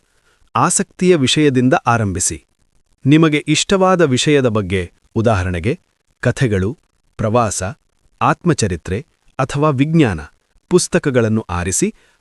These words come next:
ಪವಿತ್ರ ಓದು. ಮೊದಲು ಸಣ್ಣ ಕಥೆಗಳ ಪುಸ್ತಕಗಳನ್ನು ಓದುವುದು ಉತ್ತಮ. ಎರಡು,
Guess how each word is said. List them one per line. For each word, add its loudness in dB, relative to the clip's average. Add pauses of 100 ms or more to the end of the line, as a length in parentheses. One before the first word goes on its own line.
(120)
ಪವಿತ್ರ 2
ಓದು. -2 (580)
ಮೊದಲು 2 (160)
ಸಣ್ಣ 2
ಕಥೆಗಳ 0
ಪುಸ್ತಕಗಳನ್ನು -2
ಓದುವುದು -2
ಉತ್ತಮ. -4 (600)
ಎರಡು, 2